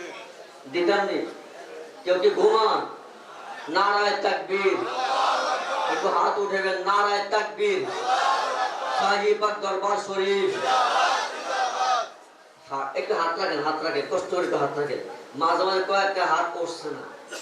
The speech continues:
তারা কি ঘুমায় নাকি আলসামি করে? যে হাত নিয়ে ফাঁকা আছে, এই হাত নিয়ে উঠতে হবে, আমি চাই। ফাঁকা আছে নাকি? নারায়ে তাকবীর। শাহী পাক দরবার শরীফ। দয়াল বাবা, দয়াল বাবা।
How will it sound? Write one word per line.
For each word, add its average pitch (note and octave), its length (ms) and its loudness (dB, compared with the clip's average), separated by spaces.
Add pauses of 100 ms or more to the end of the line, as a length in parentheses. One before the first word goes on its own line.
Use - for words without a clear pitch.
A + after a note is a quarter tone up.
তারা C#3 200 2
কি G3 240 -4
ঘুমায় G#3 360 4
নাকি F3+ 240 -4
আলসামি F#3+ 600 -2
করে? D#3 320 -2 (560)
যে G#3 140 6
হাত G3 240 4
নিয়ে - 100 2
ফাঁকা F#3 340 2
আছে, A#3+ 180 4
এই G#4+ 140 8
হাত A3 160 4
নিয়ে A3 160 4
উঠতে A3+ 280 2
হবে, A3+ 140 2
আমি G3+ 200 0
চাই। G3+ 360 -2 (680)
ফাঁকা F3+ 300 2
আছে B3 200 4
নাকি? G#3+ 280 2 (360)
নারায়ে D4+ 360 4
তাকবীর। D#4 500 2 (1300)
শাহী C4+ 300 2
পাক D4+ 240 -2
দরবার D4 400 2
শরীফ। C#4 340 0 (960)
দয়াল D4 400 2
বাবা, C#4 220 0
দয়াল C4 320 2
বাবা। G3+ 440 0